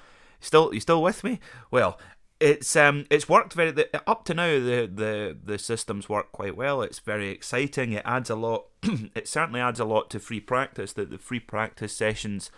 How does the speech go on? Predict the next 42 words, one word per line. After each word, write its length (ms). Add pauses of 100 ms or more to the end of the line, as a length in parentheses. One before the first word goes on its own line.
(260)
um, 240
have 240
a 20
little 220
bit 200
more 120
context 640
to 80
them 200 (920)
and 220
they're 80
a 60
little 180
bit 160
more 180
significant. 760
So, 340 (300)
um, 400 (100)
you 100
know, 340 (120)
sometimes 540
if 100
there's 160
rain 300
expected, 680
riders 280
will 80
have 180
to 80
go 220
out 160
and 60
make 200
sure 220
they 100
get, 180
they 100
get 180
a 40
banker 380
lap 320
in, 220